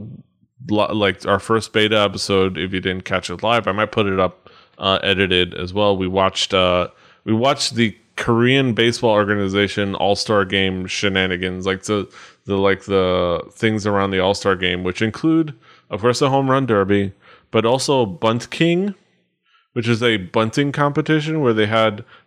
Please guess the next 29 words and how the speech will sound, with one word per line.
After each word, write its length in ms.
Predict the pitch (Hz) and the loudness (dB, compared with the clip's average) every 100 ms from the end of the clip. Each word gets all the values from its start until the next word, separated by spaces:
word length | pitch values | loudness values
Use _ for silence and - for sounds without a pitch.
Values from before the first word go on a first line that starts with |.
| _ | _
target 480 | - 123 120 127 135 | -2 0 2 0 -2
circles 600 | - 139 147 147 151 143 | -2 0 0 0 0 -4
on, 600 | - 117 110 101 87 104 - | -2 0 0 -2 -6 -10 -4
down 320 | 110 104 104 | 0 0 2
either 280 | 95 104 107 | 0 2 0
baseline 720 | 98 107 104 127 120 127 139 - - _ | 0 -2 0 0 0 0 -4 -14 -20 _
where 100 | 110 | -2
they 140 | 101 | 0
bunted 480 | 92 110 107 - 110 | 0 0 -2 0 2
into, 400 | 107 107 127 127 | 2 0 0 2
like 200 | 110 98 | 2 0
it 40 | 98 | -2
was, 240 | 98 92 | -2 0
like, 200 | 95 92 _ | -2 -2 _
freaking, 640 | - 104 107 104 98 92 - _ _ _ 95 | -8 -4 -2 -2 -4 -6 -10 _ _ _ -2
uh, 760 | 95 92 90 90 87 85 85 | 2 2 2 2 2 2 -2
shuffleboard. 760 | - 110 - 113 117 127 131 131 _ - - | -2 -2 0 0 2 0 -2 -8 _ -18 -8
<laughs> 680 | 214 240 - 247 160 117 170 - _ _ _ _ _ - 233 208 156 - _ _ - | -4 -4 -2 0 0 0 -4 -10 _ _ _ _ _ -12 -8 -8 -10 -20 _ _ -2
Uh, 360 | 107 107 107 - | 0 2 2 0
and 220 | 117 117 | -2 -2
perfect 440 | - 156 170 - - | -2 -2 -2 -4 -2
pitcher, 480 | 160 - 98 87 - _ _ _ | -2 0 -2 -2 -8 _ _ _
which 220 | 117 113 | -4 0
is 300 | 123 113 104 | 2 0 0
where 220 | 104 110 107 | -2 0 2
they 200 | 110 104 | 2 0
threw 440 | - 127 131 135 | -2 0 2 2
a 80 | 123 | 2
baseball 760 | 123 117 123 143 135 143 139 | 0 -2 -2 -2 0 0 -2